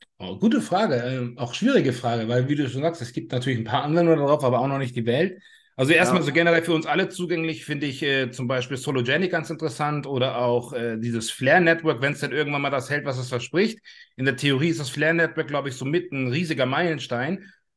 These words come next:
Speaker 1: Ähm, ja,
Speaker 2: Absolut.
Speaker 1: nur aktiv nutzen tue ich's nicht, tut's kaum jemand. Äh, der Kurs dümpelt auch so vor sich hin. Das ist also immer Theorie und Praxis.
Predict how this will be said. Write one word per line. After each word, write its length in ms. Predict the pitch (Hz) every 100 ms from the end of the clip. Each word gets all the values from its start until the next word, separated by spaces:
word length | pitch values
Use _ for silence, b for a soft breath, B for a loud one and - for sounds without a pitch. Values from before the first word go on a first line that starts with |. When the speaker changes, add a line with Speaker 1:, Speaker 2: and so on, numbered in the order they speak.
| _ -
Speaker 1:
Ähm, 460 | 131 131 127 120
ja, 160 | 120 113
Speaker 2:
Absolut. 440 | 113 127 127 123
Speaker 1:
nur 20 | 123
aktiv 320 | 127 147 127
nutzen 260 | 170 170
tue 160 | 127 147
ich's 160 | 151 -
nicht, 220 | 165 -
tut's 180 | 151 -
kaum 240 | 147 165
jemand. 380 | 165 156 156 151
Äh, 140 | 139
der 140 | 131 123
Kurs 200 | 147 151
dümpelt 260 | 147 131 123
auch 120 | 151
so 120 | 165
vor 180 | 151 151
sich 160 | 143 127
hin. 160 | 147
Das 140 | 131 120
ist 100 | 147
also 180 | 131
immer 200 | 120 139
Theorie 320 | 127 147 135 143
und 140 | 123
Praxis. 440 | 151 165 196 196